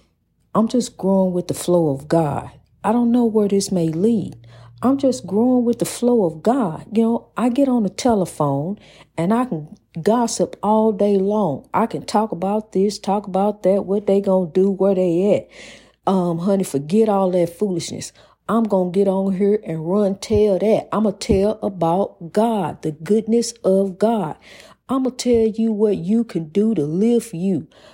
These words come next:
I'ma tell you what you can do to help change those things around you. You want stuff to change. Why they won't change? Man, I wish they would change. Boy, if they just change their ways, I'm so sick of them.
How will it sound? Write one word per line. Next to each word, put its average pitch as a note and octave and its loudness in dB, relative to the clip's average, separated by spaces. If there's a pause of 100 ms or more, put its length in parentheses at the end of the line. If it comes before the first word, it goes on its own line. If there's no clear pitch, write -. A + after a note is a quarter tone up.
(180)
I'ma C4 0
tell B3+ 2
you A#3 0
what G3+ 2
you G#3+ 0
can E3+ -4
do A#3 2
to D#3 2
help A3 0
change A#3 -2
those A3 0
things A#3 0
around F3+ 0
you. D#3 -4
You G#3+ 0
want A3 -2
stuff A#3+ -2
to A#3+ -8
change. A#3+ -4
Why F#4+ -2
they D#4 0
won't G#3 -2
change? G#3+ -2 (600)
Man, F3 2
I C3+ -4
wish D3+ -2
they D3+ 0
would E3+ -10
change. G3 -6
Boy, E4+ 0
if D#4+ -2
they A#4 2
just - -8
change G#4+ 0
their D4 -2
ways, C#4 -2
I'm D4+ -6
so C#4 -6
sick - -4
of G#3+ -2
them. E4 0